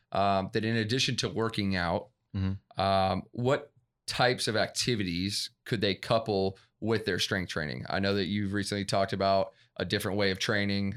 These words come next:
Speaker 1: Um, I know that there's, you know, guys that prefer boxing. A quarterback that I played with last year would like to, um, you know, just hand-eye coordination, move, move, you know, his feet and be able to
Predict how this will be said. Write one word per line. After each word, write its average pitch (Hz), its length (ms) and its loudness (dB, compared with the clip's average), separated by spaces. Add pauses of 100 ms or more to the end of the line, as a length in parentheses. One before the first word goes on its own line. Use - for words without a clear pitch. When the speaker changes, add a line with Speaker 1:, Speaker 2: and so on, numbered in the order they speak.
(100)
Speaker 1:
Um, 90 540 0
I 90 100 0
know 98 180 2
that 92 120 -2
there's, 95 300 0 (240)
you 98 80 -4
know, 90 100 0
guys 98 260 2
that 98 80 0
prefer 101 300 -2
boxing. 98 460 0
A 95 100 -2
quarterback 104 360 0
that 107 80 0
I 101 60 2
played 104 160 0
with 101 120 -2
last 101 220 2
year 85 180 -4
would 82 180 -4
like 90 200 -2
to, 90 220 -2 (380)
um, 90 380 0
you 104 100 -2
know, 95 100 0
just 90 360 -4
hand-eye 104 380 2
coordination, 101 600 0
move, 101 360 0
move, 104 440 -2 (220)
you 104 100 -2
know, 92 80 0
his 101 180 0
feet 117 380 2
and 101 160 0
be 101 140 0
able 101 160 0
to 98 380 0